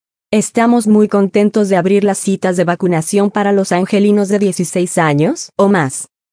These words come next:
Las vacunaciones en los centros de la ciudad comenzarán el martes, con el apoyo del Departamento de Salud Pública del Condado de Los Ángeles, para fomentar el acceso de las comunidades más vulnerables y con mayor necesidad.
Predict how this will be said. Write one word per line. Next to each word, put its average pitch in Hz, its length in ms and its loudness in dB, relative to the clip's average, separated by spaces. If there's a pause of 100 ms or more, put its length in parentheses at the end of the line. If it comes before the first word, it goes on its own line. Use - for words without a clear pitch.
(160)
Las 190 280 0
vacunaciones 180 800 0
en 175 80 0
los 156 100 0
centros 202 400 -2
de 185 80 0
la 160 140 2
ciudad 175 380 -2
comenzarán 190 680 0
el 185 100 2
martes, 175 640 -2 (200)
con 226 180 2
el 208 140 4
apoyo 202 420 0
del 190 120 0
Departamento 180 680 0
de 175 100 2
Salud 190 340 0
Pública 214 520 0
del 180 160 0
Condado 180 440 2
de 180 120 0
Los 160 180 -2
Ángeles, 196 640 -2 (220)
para 180 200 0
fomentar 170 520 0
el 196 100 2
acceso 262 460 0
de 240 80 0
las 175 180 -2
comunidades 170 720 0
más 190 240 0
vulnerables 190 680 0
y 185 80 -6
con 180 160 -2
mayor 170 340 0
necesidad. 190 680 -2